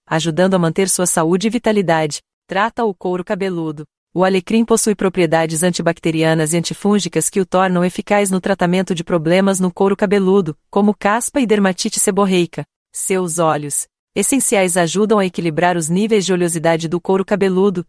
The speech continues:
reduzindo a produção de sebo e prevenindo a obstrução dos folículos capilares.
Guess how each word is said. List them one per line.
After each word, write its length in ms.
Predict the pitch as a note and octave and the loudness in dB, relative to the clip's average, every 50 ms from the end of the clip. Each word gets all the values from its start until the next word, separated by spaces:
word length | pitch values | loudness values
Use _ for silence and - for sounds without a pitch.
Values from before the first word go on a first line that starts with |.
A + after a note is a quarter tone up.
| _ _ _ | _ _ _
reduzindo 520 | - A#3+ A#3+ F#3+ G3 F3 F#3 A#3+ B3+ A#3+ | -2 -2 0 0 0 0 0 2 2 0
a 20 | G3+ | 0
produção 480 | - - F#3+ E3+ E3+ - - G3+ G3+ | 0 -2 -4 -2 -2 -2 -2 0 0
de 100 | G3 F#3 | 0 0
sebo 380 | F#3 - - - A3+ B3+ B3 C4 | 0 0 2 4 4 4 4 2
e 80 | D4 - | -2 -2
prevenindo 480 | - C#4 A3 G#3 F#3+ F3+ G#3 A#3 A3+ | -2 -2 0 0 0 2 2 2 2
a 40 | G3 | 0
obstrução 580 | F3+ F3+ F#3 - - F#3 E3+ - - G3 G3 G3 | 0 -2 -4 -4 -4 -4 -2 0 0 0 0 0
dos 180 | G3 A#3 - | 0 -2 -2
folículos 540 | - A#3 G#3+ G#3 A#3 B3 - B3 A#3+ A#3 - | 0 0 0 0 0 -2 -2 -2 -2 -2 -2
capilares. 640 | - A3+ - A#3 G#3 F#3 E3+ E3 D#3+ D#3 D#3+ - | -2 -2 -2 0 0 2 2 0 0 -2 -2 -4